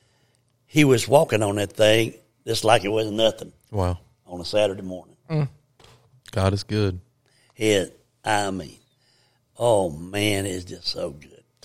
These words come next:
Speaker 2: <laughs>
Speaker 1: And what you see, things that you done. Yeah. <laughs> Poor old fella Woodyard, he went with us one night. And it, it was bad. It was really bad. They,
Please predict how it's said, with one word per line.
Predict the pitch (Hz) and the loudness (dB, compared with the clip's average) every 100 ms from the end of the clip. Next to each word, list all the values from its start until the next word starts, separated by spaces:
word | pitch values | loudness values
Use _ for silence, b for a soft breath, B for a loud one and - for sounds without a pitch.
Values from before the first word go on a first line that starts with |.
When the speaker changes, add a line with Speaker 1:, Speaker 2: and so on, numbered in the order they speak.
| - | -2
Speaker 2:
<laughs> | 117 - _ _ _ _ | -2 -2 _ _ _ _
Speaker 1:
And | - | -14
what | 98 107 - | -6 -4 -4
you | |
see, | 95 - 104 104 110 - _ _ _ _ _ | -4 0 0 0 -4 -14 _ _ _ _ _
things | 95 104 101 | -6 -4 -4
that | - | -4
you | 110 | -4
done. | 101 110 113 117 98 _ _ _ _ _ _ _ _ 95 82 80 76 _ _ _ 85 - | 0 2 4 2 -2 _ _ _ _ _ _ _ _ -20 -20 -20 _ _ _ _ -14 -6
Yeah. | 117 104 90 b b b b b b | -4 -4 -6 b b b b b b
<laughs> | - 120 110 - 127 123 - B B B - | 0 2 2 -2 2 2 2 B B B -2
Poor | - | 4
old | 131 123 - | 6 6 6
fella | 147 135 | 6 6
Woodyard, | 123 139 127 135 143 143 147 - _ _ _ _ _ _ | 4 2 4 4 6 4 0 -10 _ _ _ _ _ _
he | 143 151 | 2 4
went | 120 90 | 2 0
with | 104 92 | -6 -6
us | - - | -10 -12
one | 90 87 | -14 -18
night. | 85 85 _ _ _ _ _ _ - | -20 -20 _ _ _ _ _ _ -12
And | 90 | -8
it, | 90 | -6
it | 98 | -4
was | 95 | -4
bad. | 78 92 87 82 | 0 0 0 -4
It | 85 | -8
was | 92 92 | -8 -6
really | 98 95 | -4 -4
bad. | 90 90 87 82 | -2 0 0 -2
They, | 80 | -8